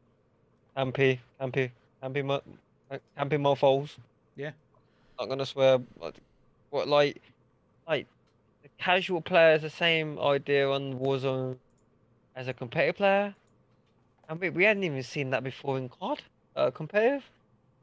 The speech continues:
Speaker 1: Which show, goes to show what Warzone is, like, it's, it's bridged them two gaps in, essentially. Obviously, playstyles, pro players are gonna be better, or people who are good at Warzone are obviously gonna be naturally better,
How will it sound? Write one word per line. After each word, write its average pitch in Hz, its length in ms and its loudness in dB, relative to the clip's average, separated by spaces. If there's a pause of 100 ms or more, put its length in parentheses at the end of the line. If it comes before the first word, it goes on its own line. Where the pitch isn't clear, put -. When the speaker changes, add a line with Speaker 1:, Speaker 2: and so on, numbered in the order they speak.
(260)
Speaker 1:
Which 196 180 -8
show, 214 180 4
goes 208 220 6
to 202 80 -6
show 196 240 4 (180)
what 170 220 2
Warzone 180 520 0
is, 220 300 -4
like, 160 320 2 (240)
it's, 143 160 -16 (240)
it's 151 160 -14
bridged - 320 -6
them 240 160 -10
two 139 200 -6
gaps 165 380 -4
in, 226 180 -4 (120)
essentially. 214 640 -4 (340)
Obviously, 151 240 0
playstyles, 143 640 4 (500)
pro 139 140 2
players 131 280 4
are 123 140 2
gonna 123 160 0
be 123 80 0
better, 127 300 4
or 117 280 -2 (840)
people 127 140 -6
who 127 80 0
are - 20 -4
good 127 140 -2
at 120 60 -4
Warzone 127 360 -4
are 123 40 -4
obviously 120 200 -10
gonna 127 160 -4
be 123 80 -6
naturally 123 460 -6 (100)
better, 101 400 2